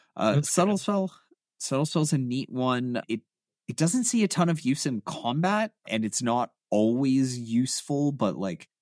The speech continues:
Speaker 1: removing verbal and somatic components means you can cast spells while you're tied up. You can cast spells in an area of silence. Yeah, it,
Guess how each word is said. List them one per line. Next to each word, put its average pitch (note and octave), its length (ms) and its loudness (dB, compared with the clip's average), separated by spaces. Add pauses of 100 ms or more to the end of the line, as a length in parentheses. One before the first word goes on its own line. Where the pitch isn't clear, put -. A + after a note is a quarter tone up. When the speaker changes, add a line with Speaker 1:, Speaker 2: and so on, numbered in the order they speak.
(540)
Speaker 1:
removing B2 580 4
verbal A2 280 0
and G#2+ 120 0
somatic F#2 340 -2
components A#2 580 0
means G#2 260 2
you G#2 60 0
can G2 160 -2
cast - 340 -4
spells G#2 460 0
while F#2+ 140 -2
you're F2 180 -4
tied E2 360 -6
up. D#3 360 2
You G#2 120 2
can - 180 -8
cast F#2 260 -6
spells F#2+ 360 -2
in G2 100 0
an F2+ 140 -4
area E2 340 -6
of D#2 100 -10
silence. G#2+ 880 -2 (1040)
Yeah, G#2 280 -4
it, G#2+ 220 2